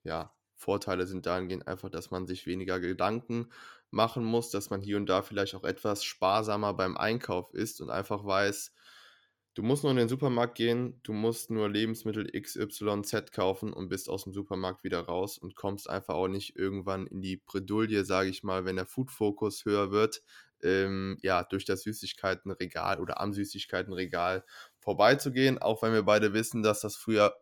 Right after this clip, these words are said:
oder später kommen wird. Aber ja, der Griff letztendlich zum jeweiligen Lebensmittel entscheidet dann, ne, ob du dich nach wie vor an den Plan hältst oder ob du da jetzt einfach ein bisschen flexibler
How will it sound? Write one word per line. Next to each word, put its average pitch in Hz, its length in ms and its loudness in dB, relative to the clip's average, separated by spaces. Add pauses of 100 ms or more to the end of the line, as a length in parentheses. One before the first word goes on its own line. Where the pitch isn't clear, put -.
(140)
oder 113 240 6
später 104 360 2
kommen 107 380 0
wird. 117 320 6 (540)
Aber 95 800 6 (600)
ja, 85 240 0 (140)
der 98 120 2
Griff 123 680 0
letztendlich 104 640 -2
zum 101 180 -4
jeweiligen 98 500 2
Lebensmittel 98 600 -4
entscheidet 92 580 -2
dann, 90 360 -4 (440)
ne, 92 240 -2 (720)
ob 101 160 -2
du 98 80 -2
dich 87 180 -6
nach 92 220 -2
wie 90 60 -2
vor 85 200 -6
an 76 60 -6
den 87 140 -6
Plan 87 280 0
hältst 90 320 -4
oder - 200 -4
ob - 120 -8
du 92 100 -6
da 82 200 2
jetzt 82 200 -2
einfach 71 320 -6
ein 98 100 -6
bisschen 95 220 -4
flexibler 95 640 2